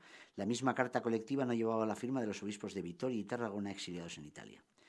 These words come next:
Con el paso de los meses, muchos dirigentes y fieles católicos concluyeron que la defensa del cristianismo legitimaba la sublevación y de que su líder, Francisco Franco, era la persona puesta por la providencia para salvar la identidad católica de España.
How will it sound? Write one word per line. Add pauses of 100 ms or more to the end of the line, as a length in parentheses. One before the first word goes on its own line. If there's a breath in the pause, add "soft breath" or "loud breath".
(280 loud breath)
Con
el
paso
de
los
meses,
muchos
dirigentes
y
fieles
católicos
concluyeron
que
la
defensa
del
cristianismo
legitimaba
la
sublevación (420 loud breath)
y
de
que
su
líder,
Francisco
Franco,
era
la
persona
puesta
por
la
providencia
para
salvar
la
identidad
católica
de
España.